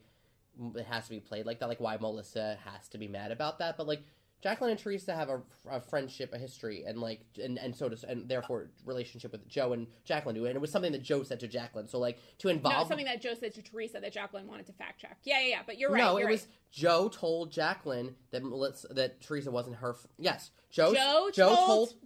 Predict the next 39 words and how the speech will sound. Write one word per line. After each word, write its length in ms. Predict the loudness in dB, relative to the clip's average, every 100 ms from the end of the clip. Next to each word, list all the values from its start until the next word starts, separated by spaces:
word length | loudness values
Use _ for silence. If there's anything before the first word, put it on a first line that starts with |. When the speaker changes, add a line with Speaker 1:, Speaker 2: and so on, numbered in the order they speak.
| -20 -8
Speaker 2:
Teresa 920 | 0 0 2 2 2 2 0 2 0 -4
not 400 | -6 -4 -2 -2
to 140 | -4 -6
trust 340 | -2 -2 -2
anyone. 400 | -2 -2 -4 -8
Teresa, 680 | -10 -10 -4 -4 -2 -2 -2
in 140 | -4 -6
her 140 | -8 -8
crazy 420 | -4 -4 -4 -6 -6
ears, 240 | -6 -4
heard 220 | -2 0
that 80 | 2
Speaker 1:
It 20 |
was 80 | 4
Speaker 2:
as 140 | 2 2
Speaker 1:
two 120 | 0
things. 420 | -2 -4 -8 -20 _ _
It 140 | -2 2
was 180 | 0 -2 _ -6
Joe 340 | 2 4 4
told, 640 | 0 0 0 2 -2 -4 -14 _ _
my 200 | 2 4
understanding 480 | 4 0 -6 -8 -12 _ _
was 220 | -2 0 -2
that 180 | -6
J-, 200 | -6 -16 -18 -6
Joe 280 | 2 2 2
told 460 | 0 0 0 -2 _ _ _ _ _ _ _
Jacqueline 480 | -2 0 0 0 0
not 300 | 0 -2 -4
to, 580 | -10 -6 -4 -4 -6 -8 -8
that, 140 | -4
like, 120 | 0
they 140 | 4 4
weren't 220 | 4 0
each 100 | -2
other's 240 | -2 -4
friends, 240 | -4 -8 -8
basically. 460 | -16 -16 -18 -18